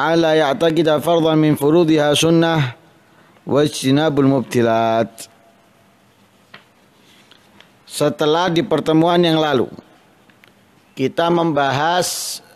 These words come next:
fasal pertama di dalam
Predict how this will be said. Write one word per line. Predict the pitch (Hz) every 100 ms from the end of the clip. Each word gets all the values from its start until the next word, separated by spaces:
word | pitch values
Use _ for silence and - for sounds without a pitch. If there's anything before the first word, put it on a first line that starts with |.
| _ _ _ _ _ _ _ _ _ _
fasal | - 165 160 - 190 180
pertama | - 170 - 160 147 165 185 185
di | 151 135 156 156
dalam | 127 143 143 180 190 170 -